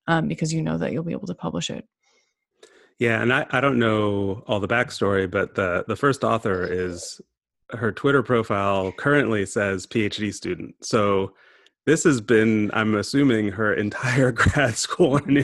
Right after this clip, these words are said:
Speaker 2: nearly all of it has been this project,
Speaker 1: Hmm.
Speaker 2: which is just nuts. And, and, you know, and we talk a lot, we've talked in the past about how with replications, how, and with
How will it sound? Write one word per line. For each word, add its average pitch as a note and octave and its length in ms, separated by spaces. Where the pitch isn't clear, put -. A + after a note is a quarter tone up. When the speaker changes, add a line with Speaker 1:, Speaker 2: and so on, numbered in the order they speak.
Speaker 2:
nearly B2+ 220
all G#2+ 200
of A2+ 120
it G#2 80
has G2+ 140
been G#2 220
this F#2 200
project, A2+ 580
Speaker 1:
Hmm. F3 120
Speaker 2:
which A#2+ 140
is A#2+ 140
just A2+ 140
nuts. A2 420
And, G#2+ 220
and, A#2+ 200
you D3+ 80
know, B2+ 80
and A#2 100
we A2+ 60
talk A2+ 260
a A2 40
lot, G2 440
we've A2+ 160
talked G#2 300
in G2 60
the F2+ 80
past G2 420
about E2+ 360
how F2+ 500
with F#2+ 300
replications, G2 920
how, G#2 340
and A2 160
with G2 220